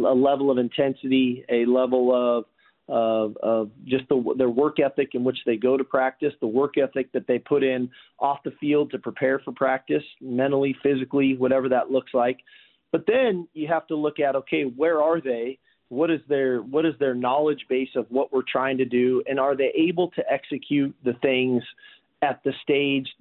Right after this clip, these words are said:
of where they're at in the program? And then how quickly can they elevate themselves to the next step and the next step and the next step? And that, that's, that's really what we look at. And, you know, decision-making comes into those things, um, ability.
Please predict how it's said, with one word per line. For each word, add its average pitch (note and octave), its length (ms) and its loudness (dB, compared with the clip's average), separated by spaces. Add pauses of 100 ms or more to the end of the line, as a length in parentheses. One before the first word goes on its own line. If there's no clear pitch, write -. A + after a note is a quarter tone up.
(140)
of C3 160 -2
where B2+ 240 0
they're B2+ 180 2
at A#2+ 240 0
in C3 140 -8
the B2 80 -6
program? B2+ 500 -2 (440)
And C#3 120 -4
then C#3+ 120 0
how D#3 220 -2
quickly E3+ 540 0
can C#3+ 140 -4
they C3+ 180 -4
elevate C#3+ 480 0
themselves B2+ 560 0 (100)
to C3 120 0
the A2+ 120 -8
next A#2+ 300 -4
step C#3 380 0
and A#2 120 -8
the A2+ 60 -4
next B2 260 -6
step A#2 280 0
and A#2 100 -4
the A#2+ 60 -2
next D3 240 -2
step? - 260 -2 (380)
And C#3 200 0
that, D3+ 140 -2
that's, F#3+ 260 -2 (120)
that's F#3+ 240 -2
really E3 220 0
what C3+ 200 0
we C3 100 -2
look B2+ 240 0
at. C3+ 240 0 (140)
And, B2+ 360 -6 (280)
you D3 140 2
know, - 20 0
decision-making D#3+ 840 0
comes D3 240 -2
into D3+ 200 0
those C#3+ 220 2 (100)
things, C#3 420 -2 (180)
um, A2+ 540 -2
ability. D#3 640 0